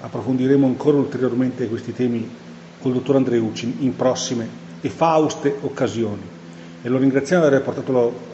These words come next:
la sua energia di studio anche nelle estreme propagini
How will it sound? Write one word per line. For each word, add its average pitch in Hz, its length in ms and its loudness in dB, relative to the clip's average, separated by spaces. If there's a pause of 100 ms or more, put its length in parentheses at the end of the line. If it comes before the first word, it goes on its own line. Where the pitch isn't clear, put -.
la 117 180 -2
sua 117 560 2 (760)
energia 117 520 0
di 127 120 2
studio 156 500 2
anche 165 560 2
nelle 127 220 2
estreme 143 340 0
propagini 113 680 0